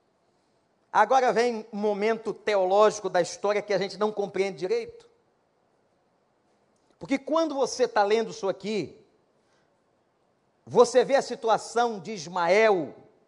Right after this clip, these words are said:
você vê a situação de Agar, você diz assim: "Poxa, Deus vai ter misericórdia. Deus vai concordar com Abraão, que na verdade não queria mandar a mulher e o filho embora.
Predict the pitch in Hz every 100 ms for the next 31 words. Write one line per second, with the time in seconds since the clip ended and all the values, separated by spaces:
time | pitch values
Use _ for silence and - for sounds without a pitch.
0 | _ _ _ _ _ _ _ _ _ _
1 | _ - 208 254 226 277 247 - 233 -
2 | 254 247 208 196 240 240 220 220 - 226
3 | 196 139 - _ _ _ _ _ _ _
4 | _ _ _ - 220 202 151 214 233 147
5 | 220 226 226 226 233 - - 220 190 208
6 | 240 233 - 190 226 208 139 107 73 _
7 | _ _ _ _ _ _ _ _ _ _
8 | _ _ _ _ _ _ _ 131 214 254
9 | 262 170 240 240 - 262 254 262 190 214
10 | 233 240 233 247 233 247 226 277 262 226
11 | 233 233 233 202 233 240 269 277 294 240
12 | 294 277 226 208 196 233 240 226 202 233
13 | 247 240 262 277 208 214 285 -